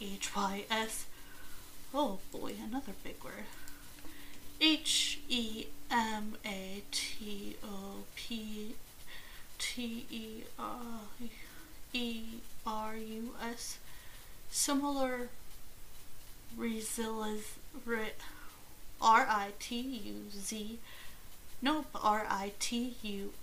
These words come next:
A L I Z E D. Mating dances are H Y P O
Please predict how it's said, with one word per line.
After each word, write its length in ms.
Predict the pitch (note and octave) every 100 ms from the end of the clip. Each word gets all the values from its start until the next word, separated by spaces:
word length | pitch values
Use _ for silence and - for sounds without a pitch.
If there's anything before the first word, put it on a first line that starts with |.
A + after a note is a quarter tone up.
| -
A 300 | C4 C4 B3+ A#3+
L 260 | G3+ G3+ -
I 300 | G3+ G3+ G3+
Z 340 | - G#3+ G#3+
E 260 | A#3 G#3 A3 -
D. 240 | A#3+ C4 - - - -
Mating 320 | D4+ E4 E4+
dances 600 | C4 A#3+ A#3 - A#3+ A#3 -
are 240 | G#3+ G#3 G3 - - - - - - - - - - - - - - - - - - - - - - - - - - - - - -
H 580 | C#4 A#3+ - - - D#4 - - - -
Y 340 | A3+ G#3 G3 G#3
P 400 | - B3+ B3+ C4
O 220 | A#3 G#3+